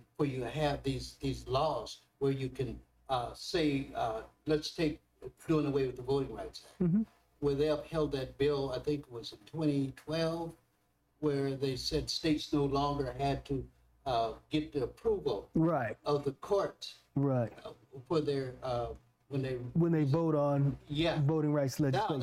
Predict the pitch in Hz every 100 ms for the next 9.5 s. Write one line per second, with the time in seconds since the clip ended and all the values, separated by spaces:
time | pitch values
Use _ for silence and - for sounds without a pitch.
0 | - 208 196 - - 214 226 180 - -
1 | - 131 127 175 214 _ - 135 185 214
2 | 208 - - - - 160 151 165 160 170
3 | 175 170 508 - - _ 208 220 - _
4 | _ - 165 160 175 151 - 160 156 220
5 | - 254 - - 277 294 - 143 160 247
6 | 311 349 135 123 156 139 180 247 277 143
7 | 120 123 - - - 302 240 156 156 220
8 | 285 214 214 156 156 220 254 226 170 160
9 | 160 - 233 254